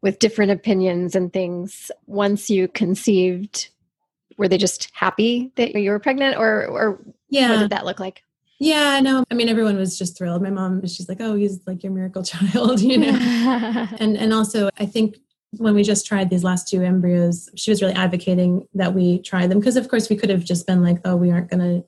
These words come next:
Speaker 2: even try them," you know, like,
Speaker 1: Mm-hmm.
Speaker 2: particularly was feeling quite overwhelmed, right? And, like, the idea that maybe even both of them would work was very scary. So that was
Speaker 1: Mm-hmm.
Speaker 2: one way that I felt that we needed to just trust. But then my mom was also particularly like,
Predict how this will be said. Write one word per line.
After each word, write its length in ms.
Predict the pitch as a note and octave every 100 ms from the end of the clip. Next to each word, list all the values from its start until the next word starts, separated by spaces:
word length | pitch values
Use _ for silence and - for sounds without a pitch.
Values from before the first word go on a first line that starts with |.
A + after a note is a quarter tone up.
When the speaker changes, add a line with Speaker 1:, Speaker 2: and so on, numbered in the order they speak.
| -
Speaker 2:
even 180 | F#3 F3
try 180 | F3+ -
them," 240 | F#3+ G#3
you 80 | G3
know, 220 | G3 F#3+
like, 140 | F#3+ F#3+
Speaker 1:
Mm-hmm. 160 | A#3+
Speaker 2:
particularly 420 | - F#3 F#3 F3+ F3
was 280 | E3+ E3 -
feeling 400 | F#3 F3 F3 F3+
quite 200 | _ F3+
overwhelmed, 560 | F3+ F3 F#3 D#3+ F3 F3+
right? 320 | F#3+ F#3 F#3+
And, 140 | G3+ F#3
like, 220 | F#3+ F3+
the 120 | F#3+
idea 360 | F#3 F#3+ F#3+ F#3
that 240 | F#3+ - G#3+
maybe 280 | G3 F#3+
even 180 | G3+ F#3+
both 160 | G3 G#3
of 60 | F#3
them 120 | F3+
would 120 | E3+
work 260 | F3 E3+ -
was 280 | F3 E3+ - - - _ _ -
very 180 | F3+ F3
scary. 500 | - G3+ E3+ F3+ - - A#3
So 80 |
that 240 | G3+ - G#3+
was 100 | F#3+
Speaker 1:
Mm-hmm. 60 | G3
Speaker 2:
one 100 | F#3+
way 120 | F3+
that 260 | F3+ - _ -
I 100 | F3+
felt 180 | F3 F3
that 80 | G3
we 100 | F#3
needed 160 | F3+
to 60 | E3+
just 320 | F3 D#3 -
trust. 520 | - F3+ F3 F3 -
But 120 | - F3+
then 160 | F#3
my 100 | F3+
mom 420 | F#3 F3+ F#3 F3+ -
was 240 | G#3+ G#3 F#3
also 420 | F#3+ F3 - F#3 - _ _
particularly 600 | F#3 F#3 F#3 F3+ F3 F3+
like, 380 | F#3+ F3+ F3+